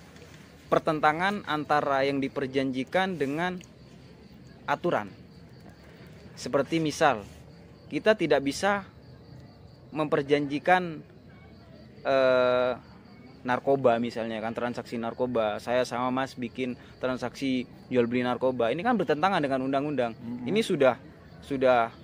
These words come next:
Speaker 1: hukum, gugur secara hukum itu loh.
Speaker 2: Gugur secara hukum?
Speaker 1: Iya, gugur
Speaker 2: Hmm.
Speaker 1: sudah. Maksudnya tidak memenuhi syarat objektif, objektif itu tadi. Jadi empat.
Speaker 2: Oh, ada empat di
Speaker 1: Ada
Speaker 2: situ
Speaker 1: empat.
Speaker 2: ya?
Speaker 1: Cakap, eh, eh, sepakat, cakap,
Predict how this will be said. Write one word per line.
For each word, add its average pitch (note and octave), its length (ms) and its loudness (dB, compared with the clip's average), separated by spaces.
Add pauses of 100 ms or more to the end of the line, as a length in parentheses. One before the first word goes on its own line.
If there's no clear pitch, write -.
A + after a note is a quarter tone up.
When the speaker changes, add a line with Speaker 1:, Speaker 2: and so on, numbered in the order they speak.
Speaker 1:
hukum, G3 320 0
gugur F#3+ 400 2
secara D3 240 4
hukum D3+ 400 2
itu D3+ 80 0
loh. A2+ 160 -4 (160)
Speaker 2:
Gugur D3 320 4
secara B2 240 -4
hukum? A#2 240 -6
Speaker 1:
Iya, A2+ 320 4
gugur D#3 320 -4
Speaker 2:
Hmm. C3 80 -6
Speaker 1:
sudah. B2+ 240 -2
Maksudnya D#3 400 -2 (320)
tidak D3 240 6
memenuhi D#3+ 320 2
syarat C#3+ 320 2
objektif, B2+ 400 -4 (240)
objektif C3+ 480 -2
itu B2+ 80 -4
tadi. B2+ 240 0
Jadi C#3 220 0 (100)
empat. A#2+ 320 0 (240)
Speaker 2:
Oh, D#3+ 160 2
ada C3 160 0
empat C#3 180 2
di C#3+ 60 2
Speaker 1:
Ada B2+ 160 6
Speaker 2:
situ A#2+ 80 -2
Speaker 1:
empat. A2+ 180 2
Speaker 2:
ya? B2 220 0
Speaker 1:
Cakap, - 280 6 (680)
eh, B2+ 280 0 (140)
eh, F#3 60 0
sepakat, E3+ 480 4 (160)
cakap, E3 400 4